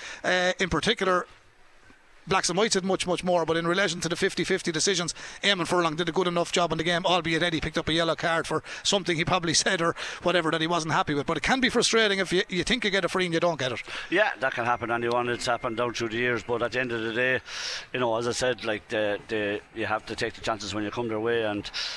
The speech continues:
Speaker 2: uh, it didn't happen for them today. That can happen to any team, and it's, it's, it's, that's the story of sport. Unfortunately, if you don't take the chances when they arise, you're go-, you're, you're going to pay, especially at a level where, you know, the, the opposition is very strong and they can take their scores, and,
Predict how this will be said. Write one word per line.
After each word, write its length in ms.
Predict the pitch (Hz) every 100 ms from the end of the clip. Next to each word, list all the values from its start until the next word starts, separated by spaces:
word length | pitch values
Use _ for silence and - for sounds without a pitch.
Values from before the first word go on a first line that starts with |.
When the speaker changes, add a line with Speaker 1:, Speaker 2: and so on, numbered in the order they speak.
| -
Speaker 2:
uh, 40 | 123 107 107 101
it 60 |
didn't 200 | 110 127
happen 260 | 98 123 117
for 140 | 120
them 100 | 104
today. 200 | 98 123
That 120 | 123 -
can 120 | 127
happen 180 | 123 113
to 60 |
any 140 | 127 123
team, 240 | 123 110
and 100 | 101
it's, 260 | 104 - -
it's, 260 | 107 - -
it's, 300 | 127 - - - - -
that's 180 | 131 -
the 80 | 127
story 320 | 139 135 123
of 80 | -
sport. 340 | - 143 117
Unfortunately, 500 | 113 - 131 123 123
if 60 | 117
you 80 |
don't 200 | 117 131
take 160 | 139 135
the 80 | 120
chances 380 | 135 135 123 - - -
when 120 | 131
they 100 | 127
arise, 420 | 127 139 151 - - -
you're 120 | 123 117
go-, 140 | 135
you're, 180 | 147 120 -
you're 100 | 143
going 180 | 120 139
to 60 | 127
pay, 240 | 147 160
especially 400 | 131 - 139 131
at 140 | 127 104
a 20 |
level 280 | 120 120 113
where, 340 | 117 120 117 - - - -
you 80 | 127
know, 240 | 120 113
the, 500 | 131 123 123 - 117 123
the 60 |
opposition 420 | 117 107 113 120 117
is 80 |
very 240 | 101 123 107
strong 340 | - 120 120
and 140 | 110 107
they 120 | 117
can 160 | 117
take 220 | 101 117 101
their 140 | 117
scores, 420 | - 107 104 98
and, 180 | 104 95